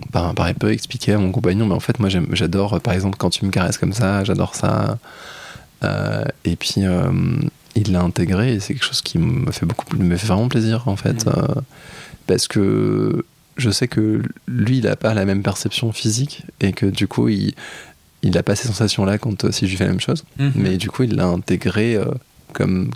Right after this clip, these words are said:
Speaker 1: quelque chose qui, moi, me fait vraiment beaucoup de bien et je trouve ça super, en fait.
Speaker 2: Ça, c'est vachement intéressant. Lui,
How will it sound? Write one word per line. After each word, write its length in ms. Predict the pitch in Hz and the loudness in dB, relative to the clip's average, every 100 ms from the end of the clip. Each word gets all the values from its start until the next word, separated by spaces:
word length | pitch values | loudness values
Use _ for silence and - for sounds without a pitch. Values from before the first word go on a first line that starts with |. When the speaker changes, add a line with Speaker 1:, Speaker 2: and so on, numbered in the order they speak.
| - - | -10 -2
Speaker 1:
quelque 180 | 98 | -2
chose 280 | - 117 - - | 0 -2 -2 -8
qui, 180 | - | 0
moi, 200 | 90 95 | 2 2
me 60 | 107 | 2
fait 180 | - 95 | 0 0
vraiment 300 | 92 95 95 | 2 2 0
beaucoup 240 | 95 95 | -2 -4
de 60 | - | 0
bien 220 | 98 127 113 | 2 2 2
et 220 | 98 95 | 0 -2
je 100 | - | -4
trouve 160 | - | -6
ça 200 | - 95 | -2 -2
super, 380 | 90 - 98 123 | -2 -2 0 0
en 60 | 104 | -2
fait. 160 | 113 113 - - - - | -2 -4 -8 -20 -18 -4
Speaker 2:
Ça, 60 | 151 | -2
c'est 120 | - | 2
vachement 300 | 120 117 127 | 2 0 0
intéressant. 460 | 113 117 113 151 139 | 2 2 2 0 2
Lui, 440 | 123 120 143 170 | 2 2 2 -2